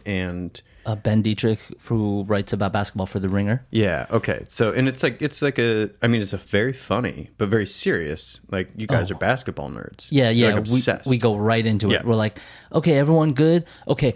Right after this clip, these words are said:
Speaker 2: what's the deal with LeBron James?" You know,
Speaker 1: <laughs>
Speaker 2: like, we just, we love to talk hoops, you know?
Speaker 1: So I kind of, uh, I grew up playing basketball, baseball, all these things. I actually really like sports and I like playing them. But at some point, it just kinda, like, my, uh, spectatorship kinda fell off. And it's
Speaker 2: Yeah.
Speaker 1: actually, like,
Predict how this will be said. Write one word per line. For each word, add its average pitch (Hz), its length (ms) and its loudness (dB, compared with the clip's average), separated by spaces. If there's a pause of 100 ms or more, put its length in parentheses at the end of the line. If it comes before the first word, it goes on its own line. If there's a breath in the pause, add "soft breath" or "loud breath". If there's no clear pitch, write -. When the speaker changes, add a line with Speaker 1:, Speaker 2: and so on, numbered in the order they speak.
(160 loud breath)
Speaker 2:
what's 104 420 -2
the 123 100 2
deal 113 240 4
with 104 120 0
LeBron 104 460 2
James?" 113 260 2
You 127 120 6
know, 123 200 6
Speaker 1:
<laughs> 113 80 2
Speaker 2:
like, - 140 2
we 127 120 4
just, 131 340 0
we 123 160 4
love 120 300 4
to 120 80 2
talk 104 280 0
hoops, 104 420 -2
you 113 120 2
know? 110 100 2
Speaker 1:
So 117 160 2
I 143 140 0
kind 175 240 0
of, 131 180 -2 (100)
uh, 95 420 -2 (540)
I 139 140 0
grew 165 180 -2
up - 80 -6
playing 90 520 -2
basketball, 85 580 -4
baseball, 85 340 -4
all 98 100 0
these 92 160 -4
things. 95 200 -4
I 85 100 -4
actually 95 280 -4
really 90 260 -2
like 82 300 -6
sports 120 360 -2
and 92 60 -4
I 82 60 -4
like 80 100 -10
playing 120 180 -2
them. 98 120 0
But 98 100 -2
at - 80 -8
some 120 180 0
point, 147 280 -2
it 95 80 -4
just 107 180 -6
kinda, 107 220 -2
like, 90 280 -2 (320 loud breath)
my, 85 600 -2
uh, 82 220 -4
spectatorship - 1040 -6
kinda 85 200 -8
fell 82 240 -8
off. 69 240 -12
And 120 80 0
it's 127 140 -2
Speaker 2:
Yeah. 127 80 -2
Speaker 1:
actually, 139 300 -2
like, 87 340 -4